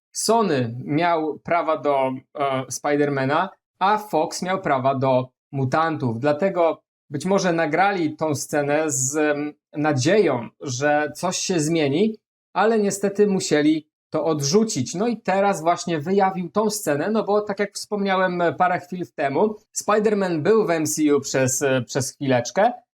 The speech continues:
a właśnie Fox został wykupiony przez Disneya. Także bardzo ciekawe, co jeszcze będzie w tym całym box secie.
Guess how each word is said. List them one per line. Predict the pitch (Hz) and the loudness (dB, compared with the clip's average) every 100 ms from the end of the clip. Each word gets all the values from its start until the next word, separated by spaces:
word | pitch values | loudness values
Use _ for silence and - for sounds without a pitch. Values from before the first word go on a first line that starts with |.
| _ _ - | _ _ -2
a | 196 247 254 - - | 0 0 -2 -10 -8
właśnie | 139 196 202 202 208 202 _ _ - | -2 0 0 0 0 -2 _ _ -4
Fox | 170 175 - | 0 0 -4
został | - 151 160 170 151 | -6 -4 -2 0 0
wykupiony | - - 139 131 127 | -2 -2 -2 0 -2
przez | - 127 | 0 0
Disneya. | 127 127 165 185 143 - | 0 -2 -2 0 0 -2
Także | 147 131 143 | -6 -2 -2
bardzo | 127 165 190 190 190 | 0 0 0 -2 -8
ciekawe, | - 185 - 180 175 175 - | -8 -6 0 0 0 -6 -6
co | - 190 | -4 -2
jeszcze | 175 196 233 226 - 170 127 - _ - | 0 2 2 0 -2 -4 -6 -10 _ -8
będzie | 131 170 156 151 | 0 2 2 2
w | 139 - | 0 -2
tym | 147 | -2
całym | 131 160 151 143 | 0 0 2 0
box | 131 147 147 - | 0 0 -2 -6
secie. | - 160 143 135 - | -4 -2 -2 -4 -6